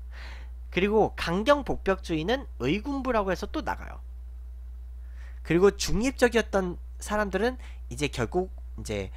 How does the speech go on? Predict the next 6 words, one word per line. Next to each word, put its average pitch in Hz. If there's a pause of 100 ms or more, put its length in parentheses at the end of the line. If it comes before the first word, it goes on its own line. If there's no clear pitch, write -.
(240)
임시정부를 160
찾아가가지고 180
연락을 110
한 160
거죠. 117 (3750)
그렇고요. 127